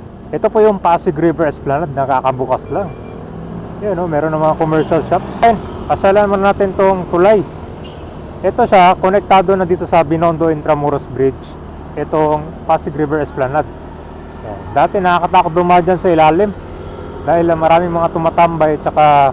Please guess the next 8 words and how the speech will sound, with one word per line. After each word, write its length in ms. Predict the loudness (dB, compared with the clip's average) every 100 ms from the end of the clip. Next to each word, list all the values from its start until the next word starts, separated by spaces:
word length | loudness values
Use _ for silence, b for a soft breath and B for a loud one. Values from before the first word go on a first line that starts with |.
| 0
puro 240 | 0 0
mga 160 | 0 0
basura. 480 | -2 -2 -4 -6 -10 -14 -16 -16 -16 -16 -16 -16 -8
Ngayon 240 | -4 -2 -2
naman, 240 | -2 -2
meron 260 | -2 -2 -2
na 80 | -4
siyang, 400 | 0 2 2 -4